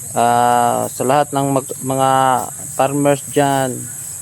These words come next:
mga magkakambing din. Ako, simula pa po ito,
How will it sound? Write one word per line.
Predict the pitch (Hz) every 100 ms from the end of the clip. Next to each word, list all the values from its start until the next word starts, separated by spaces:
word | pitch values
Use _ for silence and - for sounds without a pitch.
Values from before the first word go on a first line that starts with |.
| - - - - - - - - - - - - - -
mga | 120 131 127 123 123 123 123
magkakambing | 131 131 135 131 135 139 143 143
din. | 139 147 139 123 120 - - - - - - - - - - -
Ako, | 143 143 151 160 160 165 170 - - - - - - -
simula | 143 143 147 147
pa | - 143
po | 147 131
ito, | - 139 135